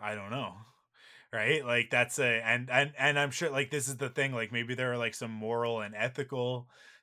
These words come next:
things going on here that are, that are contributing to this, and we have to, like, kinda go back and, and see, like, what's, what exactly is, is it that Hauser is being asked to do that he sort of fights against? But there is also the, there is a moment with Hauser where, like,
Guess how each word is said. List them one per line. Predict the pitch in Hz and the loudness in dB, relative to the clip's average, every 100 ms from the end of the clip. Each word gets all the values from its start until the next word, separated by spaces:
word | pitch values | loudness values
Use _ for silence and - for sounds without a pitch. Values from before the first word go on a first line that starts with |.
| - | -2
things | 156 143 131 | -2 -2 -4
going | 151 135 135 | -2 -2 -2
on | 123 123 120 | -2 -4 -4
here | 135 143 139 | 0 0 2
that | 120 | 0
are, | 110 110 | 0 -2
that | 101 110 | -4 -4
are | 110 | -4
contributing | - 113 120 107 107 113 120 | -6 -10 -8 -6 -4 -4 -6
to | 131 | -8
this, | 127 147 - | -6 -6 -6
and | 104 | -6
we | 104 | -4
have | 107 | -4
to, | 110 | -8
like, | 101 | -12
kinda | - 107 | -10 -10
go | 101 104 | -8 -10
back | 98 101 107 107 | -6 -6 -6 -6
and, | 95 92 _ - _ - | -10 -14 _ -20 _ -10
and | 107 - | -8 -6
see, | 120 107 | -6 -4
like, | 104 95 | -6 -6
what's, | 107 107 - - _ _ - | -6 -6 -8 -14 _ _ -8
what | 117 131 | 0 2
exactly | 135 110 101 107 104 107 123 117 113 110 | 2 -2 -6 -4 -2 -2 -4 -6 -6 -6
is, | 107 110 107 104 98 - - 131 | -6 -6 -6 -10 -12 -12 -10 -4
is | 127 120 | -2 -2
it | 113 - | -6 -4
that | 113 107 | -6 -4
Hauser | 117 110 110 113 110 | -4 -4 -4 -6 -8
is | 104 | -8
being | 110 104 | -12 -10
asked | 101 101 - - | -8 -8 -10 -14
to | 110 | -14
do | 101 104 101 | -12 -14 -14
that | 95 | -16
he | 92 - 110 107 - - | -18 -16 -12 -12 -14 -14
sort | 120 110 | -10 -8
of | - | -6
fights | 113 - | -8 -4
against? | 123 120 | -6 -2
But | 165 156 - - - | 0 0 -2 -20 -4
there | 170 185 | 2 6
is | 208 202 | 6 4
also | 196 - 202 | 0 0 2
the, | 156 123 | 0 0
there | 135 160 | 0 0
is | 175 | 0
a | 151 | -4
moment | 120 117 156 139 110 | -2 -2 -2 -4 -6
with | 110 107 | -8 -6
Hauser | 117 143 117 107 | -4 -4 -4 -8
where, | 101 107 104 | -8 -6 -6
like, | 104 101 - | -6 -10 -12